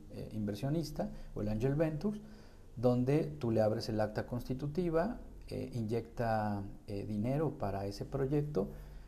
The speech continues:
eh, se queda como socio determinado tiempo, se le regresa su dinero y, se le,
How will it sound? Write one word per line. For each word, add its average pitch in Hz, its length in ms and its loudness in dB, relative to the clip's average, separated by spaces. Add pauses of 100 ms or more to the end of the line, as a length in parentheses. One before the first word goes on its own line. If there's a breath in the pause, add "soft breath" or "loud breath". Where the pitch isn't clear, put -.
(300 loud breath)
eh, 101 360 0
se 110 180 0
queda 120 300 6
como 110 240 0
socio 117 320 0
determinado 104 640 0
tiempo, 156 580 0 (400 loud breath)
se 117 160 0
le 107 160 2
regresa 104 560 2
su 117 180 -4
dinero 107 520 0 (500 loud breath)
y, 139 320 4
se - 140 -2
le, 98 280 0